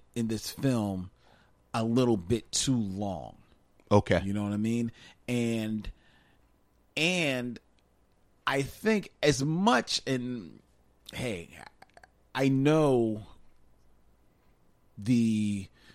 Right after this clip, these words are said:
Speaker 1: the treasure that Charles Burnett is considered
Speaker 2: Mm-hmm.
Speaker 1: in filmmaking.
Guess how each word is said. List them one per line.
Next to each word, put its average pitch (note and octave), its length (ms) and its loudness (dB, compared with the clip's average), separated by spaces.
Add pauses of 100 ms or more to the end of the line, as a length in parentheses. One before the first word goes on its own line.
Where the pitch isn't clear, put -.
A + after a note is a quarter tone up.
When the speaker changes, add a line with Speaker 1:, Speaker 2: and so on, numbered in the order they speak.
(240)
Speaker 1:
the G2+ 140 -2
treasure G2 800 -2 (380)
that G2 440 -4 (300)
Charles A#2+ 420 0
Burnett G2+ 580 -4 (1080)
is G#2 260 -2
considered F#2+ 680 -4 (380)
Speaker 2:
Mm-hmm. A2+ 340 6
Speaker 1:
in A#2 200 2
filmmaking. G#2+ 720 -6